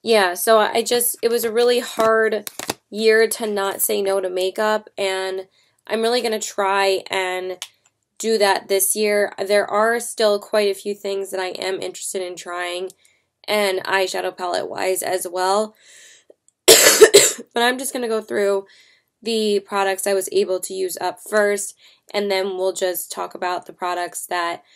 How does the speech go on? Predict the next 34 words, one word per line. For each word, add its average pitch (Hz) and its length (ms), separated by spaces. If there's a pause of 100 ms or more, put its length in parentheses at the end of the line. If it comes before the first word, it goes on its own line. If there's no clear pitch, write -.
(300)
I'm 196 160
still 196 320
working 185 400
on, 175 340
and 190 220
these 185 160
are 190 80
the 180 120
products 180 400
I'm 175 160
still - 360
gonna 202 200
be 185 120
continuing 175 760
to 170 140
work 170 260
on 170 320 (340)
further, 220 640
so 226 180
I 202 120
might 208 340
not 185 400 (380)
make 196 320
a 196 100
new, 185 680 (320)
uh, 175 360
products 185 420
I - 20
wanna 185 200
use 175 180
up 175 100
in 175 100
twenty 175 280
twenty, 185 500